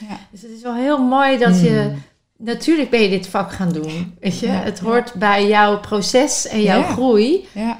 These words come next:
Speaker 2: En kennelijk heb je ook nog de gave om dat dan mee te geven
Speaker 1: Ja, om
Speaker 2: aan
Speaker 1: het over te
Speaker 2: anderen.
Speaker 1: brengen. Ja, ik denk dat dat ook wel iets is wat, eh,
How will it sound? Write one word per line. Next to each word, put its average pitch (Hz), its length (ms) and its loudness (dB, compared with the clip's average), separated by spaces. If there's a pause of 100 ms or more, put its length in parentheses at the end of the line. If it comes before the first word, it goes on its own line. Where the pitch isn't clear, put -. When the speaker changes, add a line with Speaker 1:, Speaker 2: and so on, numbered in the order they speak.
(140)
Speaker 2:
En 233 220 -2
kennelijk 247 300 0
heb 226 120 -4
je 220 100 -2
ook 220 120 0
nog 214 140 -2
de 208 100 -8
gave 190 560 -4
om 196 220 -4
dat 185 200 -4
dan 202 400 -4 (400)
mee 254 280 -2
te 214 120 -6
geven - 400 -10
Speaker 1:
Ja, 262 80 4
om 170 60 6
Speaker 2:
aan - 60 0
Speaker 1:
het 170 100 0
over 175 80 2
te - 120 -4
Speaker 2:
anderen. - 60 -4 (140)
Speaker 1:
brengen. 180 180 0
Ja, - 20 6
ik 190 100 2
denk 156 160 0
dat 147 100 -2
dat 151 200 -2
ook 175 140 -2
wel 175 420 2
iets 180 200 -4
is 180 200 -8
wat, 175 280 -6 (420)
eh, 170 340 -4